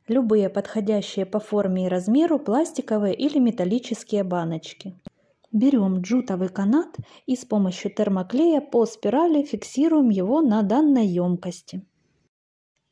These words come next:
Если у вас нет каната, можно применить другой вариант. Сплести из крафтовой бумаги косичку. И затем точно так же приклеить её по спирали.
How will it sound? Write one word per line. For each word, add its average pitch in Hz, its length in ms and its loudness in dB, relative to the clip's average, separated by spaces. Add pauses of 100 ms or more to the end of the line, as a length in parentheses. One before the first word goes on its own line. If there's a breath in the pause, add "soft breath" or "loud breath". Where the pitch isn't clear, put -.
(220)
Если 214 400 -2
у 208 60 2
вас 208 240 -4
нет 220 260 0
каната, 254 480 2
можно 254 380 2
применить 202 520 0
другой 202 400 0
вариант. 170 460 -2 (280 loud breath)
Сплести 220 580 -2
из 185 120 -6
крафтовой 202 540 -2
бумаги 233 480 2
косичку. 185 800 -4 (960)
И 226 80 -2
затем 220 420 0
точно 208 420 -2
так 349 240 0
же 285 120 0
приклеить 285 640 0
её 208 260 0
по - 160 -2
спирали. 180 680 -4